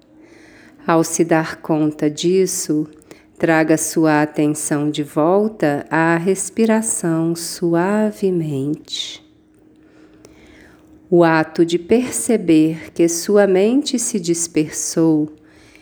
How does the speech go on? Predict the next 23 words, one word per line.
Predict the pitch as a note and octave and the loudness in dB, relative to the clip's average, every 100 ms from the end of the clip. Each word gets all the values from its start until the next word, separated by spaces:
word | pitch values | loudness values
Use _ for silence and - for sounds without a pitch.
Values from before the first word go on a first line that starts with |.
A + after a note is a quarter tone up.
| _ - | _ -6
e | - | 0
trazê-la | E3+ E3+ E3 E3+ E3 | 4 4 4 4 4
de | E3 D#3 | 0 -4
volta | D3+ D#3+ E3+ F3 F3+ F3 D3 D3 | 0 2 4 2 0 -2 -4 -4
sem | - - A3 B3+ | -6 -2 0 0
criticar | C4 B3 - A3 - G3 G3 G#3+ A3 - | 0 -2 -2 -6 -2 0 0 0 -4 -6
a | F#3 | -6
si | F3+ - F3 | -6 -2 0
mesmo | D3+ D#3 G3+ G3+ F3+ E3 D3+ D3+ - - - - _ _ _ | 4 4 4 2 -2 -2 -2 -4 -10 -20 -20 -20 _ _ _
é | F3 | -4
central | F3+ - A3+ B3 D4+ C4 A3 G#3 G3+ | -2 0 4 6 4 2 0 0 0
para | G3+ G3 F#3+ | -2 -2 -2
a | |
prática | F#3+ - E3+ E3 E3+ F3 E3+ E3+ | -4 -2 0 0 -2 -4 -2 0
da | D#3 D#3 | 2 4
meditação | D#3+ F3+ G3+ - G3+ G3+ - F3 E3 E3 E3+ | 4 2 -2 -4 -4 -4 -4 -2 0 0 0
da | D#3+ D#3 | 0 0
atenção | D#3 - G3 G3+ - F3 D#3+ E3 E3+ | 0 0 -2 -2 -4 -2 0 0 -4
plena. | - D#3 D3 D3 D3 D3 C#3+ _ _ _ _ _ _ _ _ _ _ - - - - - - - | -2 0 0 -2 -4 -6 -12 _ _ _ _ _ _ _ _ _ _ -20 -20 -20 -20 -20 -20 -20
Sua | - - F#3 F3+ E3+ | -12 0 4 6 6
mente | E3 E3 E3 - F3 | 6 6 2 0 -4
poderá | E3+ E3 E3 D#3+ D3+ D#3 | -2 2 2 2 0 -4
ficar | - E3 E3 D#3+ D3+ C#3+ D#3 | -6 -6 -4 -2 -2 -2 -8